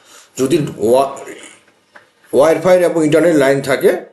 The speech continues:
তবে আপনার ডেট এবং টাইমটা যদি এলোমেলো থাকে, তবে কিন্তু আপনারা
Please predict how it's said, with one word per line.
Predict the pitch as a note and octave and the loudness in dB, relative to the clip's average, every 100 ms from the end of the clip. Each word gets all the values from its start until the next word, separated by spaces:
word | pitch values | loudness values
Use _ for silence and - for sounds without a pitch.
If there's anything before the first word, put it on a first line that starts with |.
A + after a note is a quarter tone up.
| _ | _
তবে | B2 C3 D#3 | -2 2 2
আপনার | A#2+ - A2 | 2 -2 -2
ডেট | B2+ F3 | 0 2
এবং | D#3 C#3 C#3+ | 2 2 0
টাইমটা | C#3+ C#3 D3 | 0 0 0
যদি | C#3 C#3+ | -2 0
এলোমেলো | C3 B2 B2+ C3+ D#3 | 0 0 -2 -2 -2
থাকে, | D3+ D3 C4+ - - _ | -4 -4 -4 -6 -18 _
তবে | B2+ B2+ D#3 | -2 0 -2
কিন্তু | D3+ C#3+ | -2 -2
আপনারা | B2 - G3+ - | -2 0 0 -2